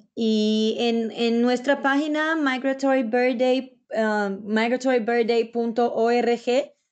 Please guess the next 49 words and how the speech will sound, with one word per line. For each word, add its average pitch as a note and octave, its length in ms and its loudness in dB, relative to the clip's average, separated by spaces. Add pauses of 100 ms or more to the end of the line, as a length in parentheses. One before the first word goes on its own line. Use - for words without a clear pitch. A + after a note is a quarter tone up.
(180)
pueden A#3+ 280 2
encontrar C4 680 0
ahí A#3+ 360 0
los, A#3 680 2
los A3+ 260 0
links B3 260 -4
para A#3 300 2
el A3 160 2
canal A3+ 340 -2
de A3+ 160 0
YouTube C4 460 -2
de B3 140 0
cada, A3 680 0
de G#3+ 160 -4
cada G#3+ 240 -2
presentación. G3 800 -6
Esta, A#3+ 460 -2
como A#3 560 0
todas A3 320 0
las G#3+ 160 -2
otras G#3+ 240 -6
que G#3 160 -4
hemos G3 240 -6
hecho, G3+ 420 -2
están, F#3+ 760 -4 (240)
están G#3 280 -4
disponibles G3+ 560 -2
ahí G3+ 180 2
en G#3 80 -2
nuestro G#3 260 -4
canal A3 300 0
de A3+ 140 0
YouTube D#4+ 440 -2 (220)
y G3 120 -8
tienen A#3 260 2
los A#3 180 0
link-, B3 300 -2
todos C4 240 4
los C#4+ 240 2
links C4+ 340 -2
ahí B3 380 -2
en, A#3+ 500 -4
en G#3+ 160 -4
nuestra G#3+ 300 -4
página, G#3 340 -4
migratory G#3 480 -4
birthday G3+ 500 -2
punto G3 520 -2
org. F#3+ 420 2